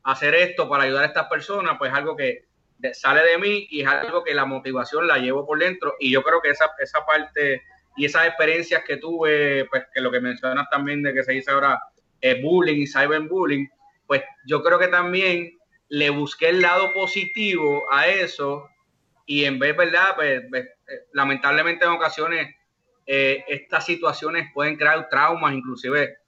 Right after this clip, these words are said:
lamentablemente hay niños y a-, y adolescentes que terminan suicidándose por estas situaciones. Eh, tengo que decir que en mi caso no fue el caso.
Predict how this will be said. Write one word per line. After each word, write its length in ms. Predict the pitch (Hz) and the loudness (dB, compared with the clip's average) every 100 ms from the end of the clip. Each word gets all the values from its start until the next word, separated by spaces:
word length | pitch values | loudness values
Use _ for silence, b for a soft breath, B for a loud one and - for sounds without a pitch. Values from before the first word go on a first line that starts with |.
| _ | _
lamentablemente 680 | 131 131 127 131 139 147 147 | -4 -2 0 0 0 0 0
hay 80 | 135 | 0
niños 420 | 135 165 160 143 | -2 -2 -2 -2
y 160 | 131 131 | 0 0
a-, 200 | 127 131 | 0 0
y 180 | 127 120 | -4 -2
adolescentes 580 | 120 120 120 123 123 151 | -2 -4 -6 -8 -6 -4
que 100 | 139 | -2
terminan 380 | 131 120 123 131 | 0 -2 -4 -4
suicidándose 760 | 147 143 127 135 151 123 113 - _ b _ _ | -6 -2 2 2 2 -6 -10 -16 _ b _ _
por 140 | 127 | 2
estas 240 | 127 127 143 | 2 2 -2
situaciones. 800 | 151 143 135 170 160 135 127 b b _ - | -2 -2 0 4 4 4 -2 b b _ 0
Eh, 300 | 135 131 127 | 4 4 2
tengo 200 | 135 143 | 0 2
que 80 | 165 | 4
decir 420 | 160 165 170 170 | 2 0 -4 0
que 80 | 165 | 0
en 120 | 156 | 0
mi 120 | 160 | -2
caso 460 | 170 170 170 165 151 | 0 0 2 0 0
no 180 | 139 135 | -2 -4
fue 180 | 151 156 | -2 -4
el 80 | 151 | 0
caso. 560 | 156 143 143 151 - | 2 2 0 -6 -8